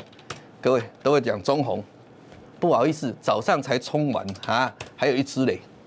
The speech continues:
我应该跟你讲，这有这三价操盘法，上网去看好不好啊？各位看到没有？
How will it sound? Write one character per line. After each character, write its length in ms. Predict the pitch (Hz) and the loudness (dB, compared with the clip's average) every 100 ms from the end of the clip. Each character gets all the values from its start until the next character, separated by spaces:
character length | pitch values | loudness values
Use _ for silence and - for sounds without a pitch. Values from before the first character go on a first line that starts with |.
| - - - - - - - - | -20 -20 -20 -20 -20 -20 -20 -2
我 240 | 131 151 | 2 4
应 160 | 131 139 | 4 2
该 120 | 151 | 2
跟 80 | 151 | 2
你 20 | |
讲， 160 | 147 113 | 0 -2
这 120 | 107 | 0
有 60 | 143 | 2
这 60 | |
三 320 | 147 - 151 151 | 2 2 0 2
价 200 | 160 123 | 2 2
操 180 | 135 | 2
盘 180 | 123 113 | 2 0
法， 160 | 113 - - - | 0 -4 -8 -6
上 280 | - 165 123 | 2 2 2
网 160 | 101 | -2
去 140 | 104 143 | -2 -2
看 180 | 156 104 | 0 0
好 140 | 101 | 0
不 120 | 135 | 2
好 160 | 147 101 | 2 2
啊？ 260 | 147 180 - - - | 4 4 2 -6 -6
各 100 | - | 4
位 60 | 170 | 4
看 160 | 175 165 | 4 2
到 120 | 151 | 2
没 160 | 131 143 | 2 0
有？ 140 | 101 | -2